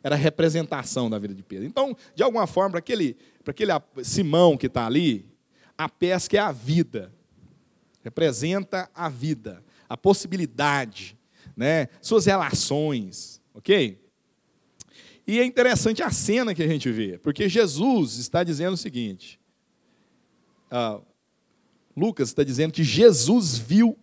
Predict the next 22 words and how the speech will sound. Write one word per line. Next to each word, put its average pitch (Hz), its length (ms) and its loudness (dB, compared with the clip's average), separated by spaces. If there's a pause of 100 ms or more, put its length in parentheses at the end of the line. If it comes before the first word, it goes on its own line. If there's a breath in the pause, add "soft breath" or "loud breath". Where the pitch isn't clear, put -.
(120)
dois 160 440 6
barcos. - 680 -18 (880 soft breath)
Agora, 120 560 6 (420)
vocês 151 300 2
viajam, 147 580 0 (220)
vocês 131 280 0
vão 143 220 0
a 123 120 0
vilas 135 340 2
de 117 80 -6
pescadores, 123 1000 -4 (480 soft breath)
e 151 400 4
normalmente 165 720 2
a 196 40 0
gente 185 180 -4
vê 170 120 2
muitos 180 540 0
barcos, 123 460 -6
ok? 110 480 -4
Sim - 200 -6
ou 180 80 2
não? 104 260 -2